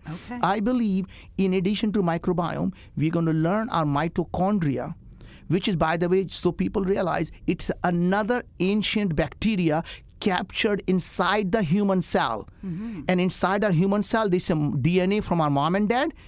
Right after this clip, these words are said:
Speaker 2: and a D N A of mitochondria that only comes from bacteria that actually is passed from mom, just to be clear.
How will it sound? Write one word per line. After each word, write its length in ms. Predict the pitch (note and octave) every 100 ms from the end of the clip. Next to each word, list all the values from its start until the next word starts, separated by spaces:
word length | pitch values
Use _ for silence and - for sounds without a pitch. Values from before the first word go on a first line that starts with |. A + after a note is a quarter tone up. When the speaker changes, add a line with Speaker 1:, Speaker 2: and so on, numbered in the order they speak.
| - - -
Speaker 2:
and 180 | A3 A3+
a 60 |
D 280 | E3+ F3+ G3+
N 120 | G3+
A 140 | G#3 G3+
of 140 | F3+
mitochondria 840 | D#3+ D#3 E3+ G3 A3 G#3+ F#3+ F#3+ E3+
that 140 | E3 -
only 380 | E3+ F3+ G3+
comes 420 | G3+ F#3+ F#3+ - - - -
from 160 | E3+
bacteria 580 | E3 F3 - G3+ E3+ D#3 - -
that 160 | E3 -
actually 400 | E3 F#3+ - F#3+
is 80 | F#3+
passed 340 | - D3+ D#3
from 180 | - D#3+
mom, 240 | D3+ C3 C3
just 200 | F3 -
to 80 | D#3+
be 60 |
clear. 320 | - D#3 -